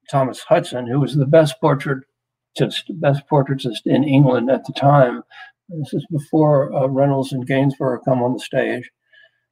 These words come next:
And in our collection of the manu-, of manus-, of our nine million manuscripts, we have his,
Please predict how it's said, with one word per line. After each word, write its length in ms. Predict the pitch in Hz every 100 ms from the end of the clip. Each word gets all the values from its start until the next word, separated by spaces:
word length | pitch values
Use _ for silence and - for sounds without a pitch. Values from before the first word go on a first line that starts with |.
| _
And 220 | - 170
in 140 | 170 180
our 160 | 185
collection 500 | 185 185 196 180 175
of 400 | 170 160 180 165
the 140 | 190 175
manu-, 420 | 175 185 208 180
of 160 | - 175
manus-, 400 | 196 202 196 156
of 120 | 160
our 120 | 151
nine 300 | 160 170 180
million 300 | 180 170 160
manuscripts, 640 | 156 185 180 147 156 143
we 160 | 185 214
have 260 | 185 165
his, 240 | 143 135